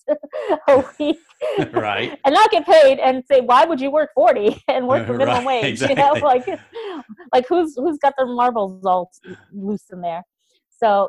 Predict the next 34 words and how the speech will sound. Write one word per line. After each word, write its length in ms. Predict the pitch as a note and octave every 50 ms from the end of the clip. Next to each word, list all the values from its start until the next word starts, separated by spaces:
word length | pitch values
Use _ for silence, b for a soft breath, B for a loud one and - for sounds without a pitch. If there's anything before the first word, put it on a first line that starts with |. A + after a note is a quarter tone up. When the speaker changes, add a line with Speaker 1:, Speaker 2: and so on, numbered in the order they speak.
| - _
Speaker 1:
but 120 | - A3 -
yeah, 240 | A3+ A#3 G3+ F3+ F3 -
it's 240 | A#3 A#3+ - - - -
true. 340 | - - C#4+ B3+ G3+ F3+ F3
We 320 | F3 F#3+ A3 A#3 A#3+ A#3
have 120 | A#3+ B3+ B3+ - -
to, 140 | A3+ F#3+ F3 - - _ _ -
um, 280 | G3+ F#3 F3 F3 F3 E3+ E3+ F#3 - F#3+ _ _ - F#3
believe 440 | G#3+ G3 G#3 G3+ G#3 A3+ A#3+ A#3 A3
in 100 | G#3+ F#3
ourselves. 540 | E3+ E3+ E3 _ - D#3 C#3+ C#3+ D3+ E3+ - _
When 200 | F3+ F3+ F3+ G3+
we 120 | A#3+ C4
believe 340 | A#3+ B3 A#3 G#3+ G#3+ G#3 G3 G3+
in 80 | F#3+
ourselves, 580 | F3+ F3+ F3+ - _ - E3+ E3 D#3+ E3 E3+ _ _ _ _ _ _ _ _ _ _ _ -
um, 500 | E3+ E3 E3 E3 E3 E3 E3 E3 D#3+ - _ _
and 120 | - F3 E3+
the 60 | F3
mindset 800 | F3 F3 E3+ E3+ E3+ E3+ F3+ F3 E3+ _ _ - D3+ D3 C#3+ - - _ _ E3+
that 200 | E3 D#3 D#3 - -
we 160 | F3 E3+ F#3 F3+ _
can 100 | - F#3 F3
accomplish 420 | - _ - E3 D#3+ _ E3+ - -
anything, 540 | D#3 E3 E3+ E3+ _ G3 G3 G3 G3+ G3+ F#3+ _ _ _ _
and 100 | F#3 F#3+
we 140 | A3 B3 B3+
have 140 | C4 C4 -
to 80 | G#3 F#3+
teach 180 | - G#3 G3 - F#3
our 80 | E3+ - -
kids 140 | F#3 F3 - _
that 160 | E3 D3+ D3+ - _ _
too. 200 | - D3 C#3 -